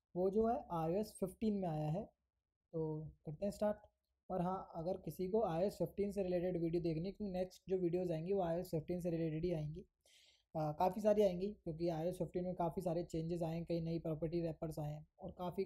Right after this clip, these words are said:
code और कई नए भी, आ, आए हैं जो proper काफ़ी handy बना देते हैं यूआई को ना। तो अगर वो देखने हैं तो वीडियो को like वाइक से subscribe वब्सक्राइब कर लेना, Next videos आती रहेंगी आपके पास।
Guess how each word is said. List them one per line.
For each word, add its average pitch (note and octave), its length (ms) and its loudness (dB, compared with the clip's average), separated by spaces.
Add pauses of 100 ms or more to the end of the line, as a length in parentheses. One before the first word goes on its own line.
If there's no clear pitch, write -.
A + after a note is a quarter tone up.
code F3+ 340 0 (420)
और G3 140 0
कई A#3 140 4
नए G3+ 260 8
भी, A#3 220 0 (200)
आ, D#3+ 200 -2
आए D#3 160 -2
हैं E3+ 160 -4
जो F3 220 0
proper F3+ 440 -2 (440)
काफ़ी F3+ 340 0 (140)
handy D#3+ 240 4
बना D#3+ 220 2
देते D3 220 -4
हैं D3 100 -2
यूआई C#3+ 220 -2
को D3 100 -4
ना। G3 140 -6 (540)
तो D#3 60 0
अगर F3+ 160 2
वो F#3 160 4
देखने G3 300 2
हैं G#3+ 100 2
तो G#3 80 2
वीडियो G3 300 2
को G3+ 160 0
like F3 320 2
वाइक F#3 160 -2
से F3 120 -4 (140)
subscribe F3+ 440 -2
वब्सक्राइब F3+ 300 -2
कर E3 140 -4
लेना, F3+ 220 2 (260)
Next D#3 240 -6
videos E3 240 -2
आती D#3 200 -2
रहेंगी E3+ 220 -2
आपके E3 200 -6
पास। E3+ 200 -8